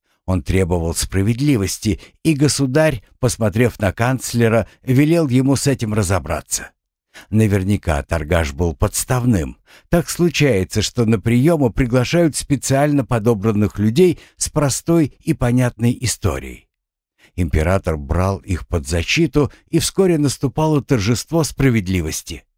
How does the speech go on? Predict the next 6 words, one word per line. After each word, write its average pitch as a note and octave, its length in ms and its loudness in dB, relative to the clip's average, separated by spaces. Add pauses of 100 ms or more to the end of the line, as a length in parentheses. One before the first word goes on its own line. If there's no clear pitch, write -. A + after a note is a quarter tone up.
(260)
Виновных F2+ 640 0
находили A2+ 560 0
и C3+ 220 -4
наказывали, E2 800 -2 (200)
а C3 120 -2
пострадавший C3+ 880 0